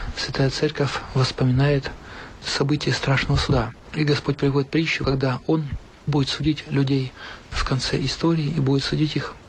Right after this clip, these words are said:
в зависимости от тех добрых или злых дел, которые каждый человек совершил по отношению к своим ближним. Важно не только совершать добрые дела, но важно еще и прощать людей, иметь мир в своем сердце.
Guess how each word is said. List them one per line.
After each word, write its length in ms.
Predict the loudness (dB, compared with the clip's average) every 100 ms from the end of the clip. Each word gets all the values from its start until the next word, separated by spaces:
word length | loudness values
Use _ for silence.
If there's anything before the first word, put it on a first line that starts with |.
| -10
в 40 | -2
зависимости 560 | 0 0 2 0 2 -2
от 100 | -4 -4
тех 260 | -2 -2 0
добрых 420 | 2 2 0 -4 -2
или 160 | 0 0
злых 380 | 2 2 0 -2
дел, 180 | -2 0
которые 360 | -4 -2 -2
каждый 280 | 0 -2 -2
человек 220 | -2 -2
совершил 340 | 0 0 0 -2
по 100 | -2
отношению 400 | 0 0 0 0
к 40 |
своим 240 | 2 2 4
ближним. 400 | 4 2 -2 -4
Важно 560 | 0 2 0 4 2 2 -4 -16 -18 -8 -4
не 60 |
только 320 | 0 0 0 -4
совершать 520 | 0 0 2 0 0
добрые 360 | 0 2 2 2
дела, 360 | 2 2 0 -6 0
но 120 | 2
важно 460 | 4 2 0 0 0 -2 -2
еще 340 | 0 2 0
и 140 | -2 -2 -2
прощать 460 | 0 2 0 2
людей, 340 | 0 0 -2 0
иметь 280 | 2 2 0 2
мир 280 | 4 6 2 -8 -12
в 100 | -4
своем 260 | 0 0
сердце. 460 | 0 -2 -2 -4 -8